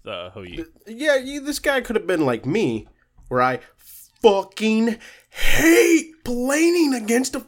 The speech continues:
Speaker 2: fucking Hou Yi. Oh my god, he infuriates me.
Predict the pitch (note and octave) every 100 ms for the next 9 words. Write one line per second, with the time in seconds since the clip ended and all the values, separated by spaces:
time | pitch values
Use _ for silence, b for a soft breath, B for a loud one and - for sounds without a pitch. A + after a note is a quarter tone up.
0 | _ D4 C4+ C4 D#4 D#4+ F3 A#3+ D4+ E4
1 | G4 G4 F4+ D#3+ - b b b _ -
2 | D4+ E4 E4 A#3+ F3 A#3 C4 C4 A3 F#3
3 | E3 - C4 C#4 B3 F#3 C3+ G#2+ A2+